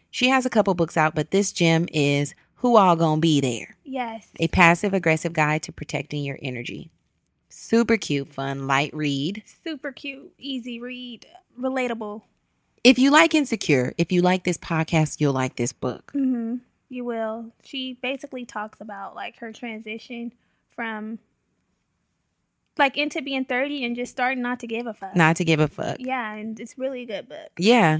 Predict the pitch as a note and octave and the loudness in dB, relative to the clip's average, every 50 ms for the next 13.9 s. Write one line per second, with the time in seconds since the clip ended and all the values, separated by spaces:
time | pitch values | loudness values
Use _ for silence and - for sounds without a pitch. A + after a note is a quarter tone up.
0 | E3 A#3 - F#3+ F#3+ - A3 G3+ A3 A3 G3+ E3 D#3+ D#3+ E3 D#3+ D3+ D3 C#3+ D3 | 0 0 2 2 2 2 2 4 6 6 6 6 6 6 6 6 6 6 4 4
1 | D3 D3 C#3+ C3+ D3 C3 A#2 - G#3 C4 C#4 - C4 A#3+ A#3 - A3 G#3 G3 F#3+ | 4 2 4 4 4 4 4 2 0 0 0 0 0 -2 -2 -2 -2 -2 -2 -2
2 | F#3 - F#3+ E3 D#3+ E3 E3 F3 E3+ F3+ E3+ - - G3 F3+ F3+ F3+ E3 F3+ F3+ | -2 -2 -2 -2 2 4 4 4 4 2 0 2 2 4 4 4 4 4 2 2
3 | F3+ F3+ F3 - A3 G#3+ G#3 G#3 G#3 - _ _ _ - E3 E3 D#3+ D#3+ D#3 - | 2 0 0 -2 -4 -8 -8 -10 -12 -16 _ _ _ -2 0 2 2 2 2 2
4 | G3+ F#3+ F3 F3+ D#3+ D#3 C#3+ D3+ C#3 C3+ C3+ C3+ C#3 - _ _ _ _ _ _ | 0 2 2 2 2 2 2 2 2 2 0 0 -2 -6 _ _ _ _ _ _
5 | _ - B3+ - A#3+ A#3 A3 G#3 G3+ G#3 G#3 G3 F#3+ A3+ B3 _ _ _ _ _ | _ -18 -14 -14 -12 -12 -12 -12 -12 -12 -12 -12 -12 -14 -16 _ _ _ _ _
6 | _ _ _ _ _ _ _ _ _ - C4 B3 B3 - - C#4+ D4 - D4+ C#4+ | _ _ _ _ _ _ _ _ _ -6 -6 -6 -8 -8 -10 -10 -8 -6 -6 -4
7 | C#4 C#4+ D4 D4 D#4 - _ _ _ _ - F#3 G#3+ B3+ C4+ B3 F#3+ D3+ D3 D#3 | -2 -2 -4 -4 -8 -12 _ _ _ _ -2 0 2 4 4 4 4 4 4 2
8 | B3 A#3+ A3+ A3 G#3 G3+ G3 G3+ G3+ G3+ G3 G3 G3+ F#3+ F#3+ G3+ G3 F#3+ - _ | 2 2 2 2 2 2 0 -2 -2 -2 -2 -2 -2 -2 -2 -2 -2 -4 -4 _
9 | F#3 F3+ F3 - - - F3 F3+ F3+ F3+ F3+ F3+ F3 F3 F3 F3 F3 - _ _ | -2 -2 -2 -4 -6 -4 -2 0 2 2 2 2 2 2 2 0 -2 -4 _ _
10 | _ _ _ _ _ _ _ _ _ - _ - E4+ E4+ E4 E4 - - E4 E4 | _ _ _ _ _ _ _ _ _ -20 _ -2 -2 -2 -2 -2 -6 -10 -8 -6
11 | F4+ D#4 D4 B3 A#3 A#3 A3 A3 - _ - A3 G#3+ G#3 G#3 A3 A3+ G3 F#3 F3 | -6 -6 -6 -8 -12 -12 -16 -16 -16 _ -2 2 2 2 2 2 2 2 2 2
12 | F#3 G#3 - - - _ F3 F3+ F3 F3 F3 E3+ F3 E3+ E3+ - E3+ E3 - - | 2 0 -4 -10 -6 _ -2 -2 0 0 0 0 0 -2 -4 -4 -6 -8 -4 -2
13 | F3 F3 E3+ - F#3 F#3 F3+ F3+ F3 E3 E3+ D#3+ D#3 D#3+ - - - | -2 -2 -2 -2 -2 -2 -2 -2 -2 -2 -2 -2 -2 -2 -4 -8 -16